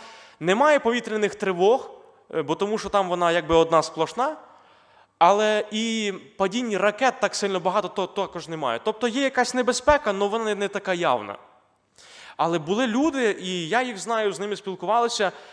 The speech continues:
які прощалися зі своїми сім'ями, які, яких жінки благословляли, хоча не хотіли, щоб вони їхали. І вони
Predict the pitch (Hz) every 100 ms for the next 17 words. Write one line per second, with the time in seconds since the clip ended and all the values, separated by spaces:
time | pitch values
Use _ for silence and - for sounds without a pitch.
0 | - - _ _ - 165 190 262 262 240
1 | - _ _ - 208 294 262 190 - 196
2 | 185 - - 233 240 214 208 190 143 151
3 | 202 220 208 160 - 165 220 180 147 190
4 | - 233 196 180 - 185 170 233 220 196
5 | 170 185 185 190 196 247 220 196 170 180
6 | 156 160 - 135 120 - - _ _ 254
7 | 269 302 320